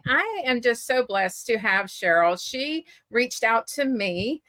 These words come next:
and I love when women do this. They feel confident enough to share their journey with others. We have some that struggle,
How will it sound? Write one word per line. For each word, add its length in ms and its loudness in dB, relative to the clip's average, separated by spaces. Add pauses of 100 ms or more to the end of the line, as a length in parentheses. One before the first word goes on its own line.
(260)
and 180 0
I 80 4
love 440 4
when 180 0
women 320 -4
do 180 -2
this. 240 0
They 140 -2
feel 200 0
confident 600 0
enough 300 -2
to 140 -18
share 600 0
their 140 0
journey 440 -2
with 220 -2 (100)
others. 540 0 (300)
We 100 -6
have 180 -4
some 240 0
that 160 2
struggle, 640 2